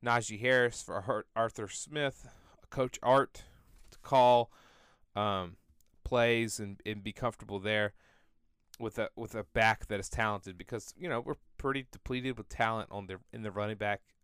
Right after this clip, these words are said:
group. A surprise to me,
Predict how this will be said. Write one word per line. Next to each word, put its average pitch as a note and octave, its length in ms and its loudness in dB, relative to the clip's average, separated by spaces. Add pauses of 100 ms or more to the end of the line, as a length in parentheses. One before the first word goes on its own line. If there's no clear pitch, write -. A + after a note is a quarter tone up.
(140)
group. A2 380 -6 (1600)
A A#2+ 120 6
surprise B3+ 640 4
to D#3+ 100 -6
me, B2+ 520 -4